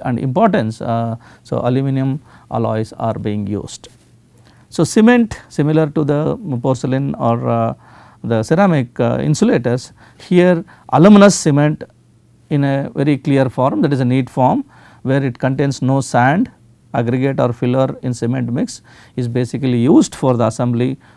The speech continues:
of glass insulators. So, in curing aluminum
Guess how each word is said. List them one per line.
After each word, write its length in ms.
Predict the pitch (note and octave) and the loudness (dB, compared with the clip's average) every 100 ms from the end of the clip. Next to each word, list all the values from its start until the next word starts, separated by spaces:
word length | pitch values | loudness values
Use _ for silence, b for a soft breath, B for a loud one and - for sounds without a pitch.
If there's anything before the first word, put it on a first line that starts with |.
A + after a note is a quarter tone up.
| b | b
of 320 | - G#2+ - - - | -4 -4 -6 -12 -6
glass 260 | A2+ G#2+ - | -2 -2 -2
insulators. 680 | A2 A#2 G#2+ - - - - b b b b | -4 -4 -6 -6 -12 -14 -20 b b b b
So, 100 | - | 0
in 180 | C#3+ D3 | 2 2
curing 640 | - G#3 A3 A3+ A#3 A#3 - _ _ _ _ - | 0 4 6 6 6 0 -4 _ _ _ _ -2
aluminum 560 | D3 D3+ D#3 D#3 - | 0 2 2 0 -4